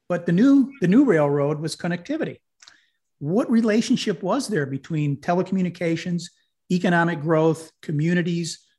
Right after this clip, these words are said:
social development? And so, frankly, I did what you're doing here today. We brought together the smartest people we could find and started to ask questions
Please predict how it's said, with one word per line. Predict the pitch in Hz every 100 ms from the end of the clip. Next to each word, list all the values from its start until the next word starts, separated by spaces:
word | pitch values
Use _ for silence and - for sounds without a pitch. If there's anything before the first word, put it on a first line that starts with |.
| _
social | - - 175 175 214
development? | 156 151 165 180 165 160 - _ _ _ _ _
And | 175
so, | 160 - 180 175 190 - _ _ - _ _ _
frankly, | 196 220 214
I | 156
did | 156 180
what | 151 -
you're | 180
doing | 175 147
here | 143 151
today. | 143 151
We | 190 131
brought | 147 151
together | 151 147 156 147
the | 131
smartest | - 160 151 151 -
people | 151 151
we | 143
could | 139 -
find | 170 202 180 135 _ _ _ _ _ _
and | 151
started | 143 180 165 147
to | 180
ask | 156 156
questions | - 170 226 - 131 -